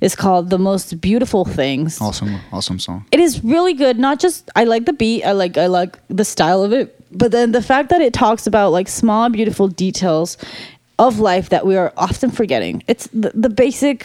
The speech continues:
Speaker 1: we've always heard, "Let's stop and smell the roses."
Speaker 2: Yep.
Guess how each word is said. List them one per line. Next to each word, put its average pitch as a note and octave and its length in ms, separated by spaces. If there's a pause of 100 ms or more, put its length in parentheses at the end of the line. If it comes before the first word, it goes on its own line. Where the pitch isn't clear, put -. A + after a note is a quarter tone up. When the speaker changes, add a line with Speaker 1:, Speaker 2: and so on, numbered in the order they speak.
(120)
Speaker 1:
we've A#3 160
always F#3+ 320
heard, C3+ 300
"Let's D3 200
stop D3+ 280
and D#3+ 80
smell A2+ 240
the A2+ 80
roses." C#2 520
Speaker 2:
Yep. A2 140